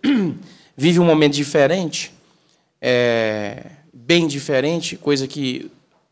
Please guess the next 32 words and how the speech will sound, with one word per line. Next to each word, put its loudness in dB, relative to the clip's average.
Vossa -2
Excelência -2
já -2
está -4
acostumada -4
há 2
anos -4
lá -4
na -2
sua 2
região, 2
que 0
é, 2
é -12
a 0
inserção 0
de -14
Valadares 2
na 0
área 2
da 0
Sudene -4
de, -6
de -16
um -8
pouco -2
mais 2
de -6
dois 0
anos -6
pra -2
cá. -6